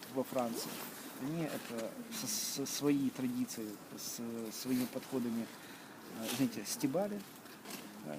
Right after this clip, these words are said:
критиковали, высмеивали, и, э, это их право. Право на свободу слова, право на выражение. Мы также в своё время тоже пытались это дело отстаивать, мы издавали статистическое издание, и мы понимаем, насколько важно, э,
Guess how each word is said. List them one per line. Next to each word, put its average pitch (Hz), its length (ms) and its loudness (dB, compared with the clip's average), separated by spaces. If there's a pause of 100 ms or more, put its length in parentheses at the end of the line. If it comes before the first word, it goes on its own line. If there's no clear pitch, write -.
(160)
критиковали, 147 880 2
высмеивали, 160 880 2
и, 147 440 6
э, 123 540 2 (560)
это 165 220 2
их 156 80 2
право. 92 320 2 (480)
Право 147 180 6
на 139 80 6
свободу 120 380 0
слова, 165 260 2
право 131 320 2
на 120 80 6
выражение. 113 420 0 (1500)
Мы 135 180 4
также 135 380 6
в - 40 -4
своё 127 240 2
время 120 280 6
тоже 123 240 2
пытались 117 380 0
это - 200 -6
дело 117 200 0
отстаивать, 196 600 0
мы 113 180 0
издавали 110 380 -2
статистическое 117 560 -4
издание, 165 560 2 (100)
и 127 280 4 (100)
мы 127 160 6
понимаем, 147 500 6
насколько 131 380 2
важно, 127 580 6 (120)
э, 113 300 2